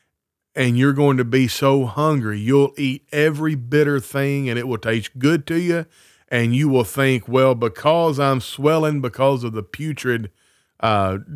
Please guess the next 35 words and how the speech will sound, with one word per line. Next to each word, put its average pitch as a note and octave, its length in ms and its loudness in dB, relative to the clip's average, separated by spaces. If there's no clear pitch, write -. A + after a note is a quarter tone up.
death D3 420 2
and A#2+ 120 -2
decay C#3 420 0
that's B2+ 200 -4
inside C#3+ 460 0
of C3+ 80 -2
me, D3 180 0
because B2 320 -2
I'm A#2 140 -2
swelling C3+ 400 0
up, D3+ 240 -2
I G#2+ 80 -4
must A#2 280 0
be B2+ 120 -2
growing." C#3+ 640 2
And A#2 240 0
you C#3+ 140 2
will A2+ 160 2
think D#3+ 400 0
that D#3+ 260 0
right C#3+ 280 2
up C3+ 120 -4
until B2+ 240 -2
the A2+ 140 0
time B2+ 420 -2
you A2 160 -4
keel B2+ 380 0
over A2+ 240 -2
dead, B2 580 0
being A#2 460 2
eaten D3 380 0
from A2+ 220 -4
the G2+ 200 -4
inside A#2 560 0
out. F#2 300 -6